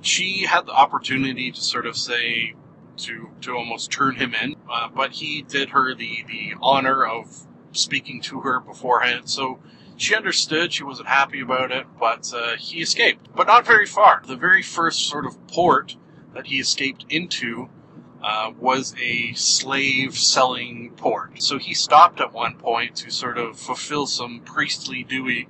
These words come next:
duties to a dying slave, and was then, as the slave died, sort of captured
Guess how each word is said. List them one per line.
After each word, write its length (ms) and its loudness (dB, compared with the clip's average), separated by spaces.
duties 400 -6
to 140 -10
a 40 -6
dying 380 4
slave, 600 -2
and 140 -8
was 240 -6
then, 560 2
as 220 -2
the 100 -16
slave 460 -2
died, 580 2
sort 300 -2
of 280 -6
captured 600 2